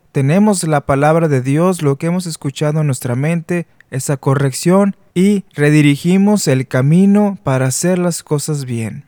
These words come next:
Aceptemos la disciplina. Muchos burlones terminan en malos pasos, terminan lamentablemente en situaciones terribles. Sin irnos tan lejos, desde la forma de gastar, desde la forma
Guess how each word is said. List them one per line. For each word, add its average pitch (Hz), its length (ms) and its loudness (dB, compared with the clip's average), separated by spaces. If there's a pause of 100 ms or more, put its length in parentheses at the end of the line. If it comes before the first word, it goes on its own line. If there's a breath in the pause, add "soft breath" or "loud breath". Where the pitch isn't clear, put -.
(180)
Aceptemos 143 1080 -2 (100)
la 135 140 -4
disciplina. 127 800 -4 (180)
Muchos 165 360 -2
burlones 175 540 0
terminan 175 520 0
en 135 140 -2
malos 175 320 -2
pasos, 170 720 -4 (180)
terminan 143 800 0 (300)
lamentablemente 160 1500 0 (100)
en 139 120 -2
situaciones 147 840 -2
terribles. 139 920 -2 (320)
Sin 170 200 -2
irnos 240 380 0
tan 165 260 0
lejos, 139 640 -4 (240)
desde 160 380 0
la 170 180 0
forma 208 600 2
de 139 200 -2
gastar, 165 640 -2
desde 151 240 -2
la 151 160 0
forma 190 680 -2